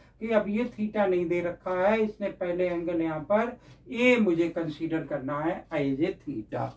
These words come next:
The theta as angle A, एंगल A को as theta कंसीडर करना है। अगर आप इसको theta कंसीडर करोगे तो क्या होगा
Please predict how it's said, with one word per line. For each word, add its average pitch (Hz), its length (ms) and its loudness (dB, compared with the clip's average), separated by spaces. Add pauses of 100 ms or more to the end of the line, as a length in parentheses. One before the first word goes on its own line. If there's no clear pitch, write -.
(420)
The 170 260 2
theta 190 400 4 (800)
as 196 340 4 (180)
angle 170 380 2 (180)
A, 185 120 4 (140)
एंगल 185 340 0 (120)
A 190 240 8
को 202 400 0
as 165 200 2 (160)
theta 170 340 0 (100)
कंसीडर 143 500 -2
करना 139 380 -6
है। 190 320 0 (320)
अगर 185 240 4
आप 262 200 4
इसको 247 300 -6
theta 208 360 -2
कंसीडर 190 480 -2 (100)
करोगे 185 680 2 (380)
तो 220 120 -2
क्या 170 220 0
होगा 202 520 6